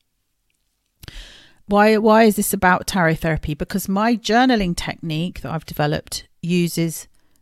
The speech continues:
tarot and oracle cards. So I'm gonna have to rewind a bit and tell you a bit about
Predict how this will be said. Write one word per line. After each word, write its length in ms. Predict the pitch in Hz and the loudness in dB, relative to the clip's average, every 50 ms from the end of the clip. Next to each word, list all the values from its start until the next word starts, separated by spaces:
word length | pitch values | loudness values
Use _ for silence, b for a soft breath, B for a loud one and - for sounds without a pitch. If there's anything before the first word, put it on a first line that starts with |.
| _ _ _ | _ _ _
tarot 400 | - - 180 165 156 151 151 143 - | -6 -2 0 2 2 2 0 -2 -2
and 100 | 156 151 | -4 -2
oracle 340 | 147 139 139 135 - - 131 | -2 -2 -2 -4 -6 -10 -14
cards. 580 | - - 120 123 127 123 - - - - - - _ _ _ _ _ _ _ _ _ _ B B B B B B | -10 -8 -8 -6 -6 -8 -8 -10 -14 -14 -16 -20 _ _ _ _ _ _ _ _ _ _ B B B B B B
So 80 | B - | B -2
I'm 60 | 185 | 2
gonna 80 | 226 254 | 2 2
have 100 | 262 - | 2 4
to 80 | 262 | 2
rewind 320 | 254 233 240 233 220 208 185 | 2 4 4 4 4 4 2
a 60 | 180 | 0
bit 140 | - 160 151 | -2 -4 -4
and 100 | 165 - | -4 -4
tell 200 | - 190 180 175 | -2 -2 0 0
you 120 | 175 165 | 0 0
a 40 | 160 | -2
bit 140 | - 175 151 | -2 -4 -6
about 320 | 156 - 170 151 143 - | -4 -4 -4 -4 -4 -6